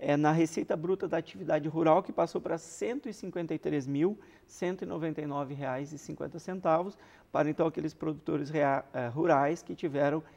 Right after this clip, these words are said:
este rendimento ao longo do ano. E a outra mudança que eu também considero muito importante foi, ah, pra quem possui posse ou propriedade, né, tem posse ou propriedade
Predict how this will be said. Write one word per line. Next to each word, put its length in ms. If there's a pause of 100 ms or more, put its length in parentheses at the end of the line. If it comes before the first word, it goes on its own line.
(200)
este 300
rendimento 500
ao 80
longo 220
do 140
ano. 200 (440)
E 160
a 100
outra 400
mudança 480
que 80
eu 80
também 420
considero 520
muito 280
importante 680
foi, 360 (600)
ah, 480
pra 100
quem 240 (140)
possui 560
posse 540
ou 40
propriedade, 720
né, 120
tem 160
posse 400
ou 40
propriedade 640